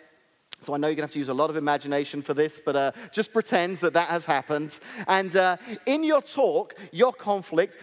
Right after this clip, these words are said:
you want them to become more dependable. Well, that's question number one. I, I, I really want this, my spouse, as a result of this conversation, to become more dependable. But if that's the only question you frame the talk under, there's a chance they may feel attacked, they might get defensive,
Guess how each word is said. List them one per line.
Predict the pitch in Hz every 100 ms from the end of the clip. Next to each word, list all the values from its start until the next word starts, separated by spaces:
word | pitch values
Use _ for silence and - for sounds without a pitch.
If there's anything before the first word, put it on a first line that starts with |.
| 175
you | 190
want | 269 247
them | 220
to | 190
become | 180 196 190 180
more | 185 208
dependable. | 202 - 190 170 120 98
Well, | 123
that's | 196 254
question | - 247 240 - 190
number | 170 165
one. | 147 117 87 107 _ _ _ _ -
I, | 185 196
I, | 185 -
I | 190
really | 180 254 240
want | 214 214
this, | 175 - - -
my | 170
spouse, | 165 - 180 190 175
as | 156 151 143
a |
result | 151 135 185
of | 190
this | 185
conversation, | - 175 160 156 151
to | 139
become | 143 - 185 165 160 - -
more | 156 170 170 160 - -
dependable. | 160 165 156 139 135
But | 165
if | 190
that's | 277
the | - 226
only | 208 277 294
question | - 294 - 214
you | 185
frame | 185 220 220 208
the |
talk | - 220 226 -
under, | 147 135 135 - -
there's | 202
a | 208
chance | 214 208 190
they | 190
may | 180
feel | 170 170 143
attacked, | 127 - 208 214 -
they | 156
might | 156 156
get | - 139
defensive, | 139 - 185 180 185 185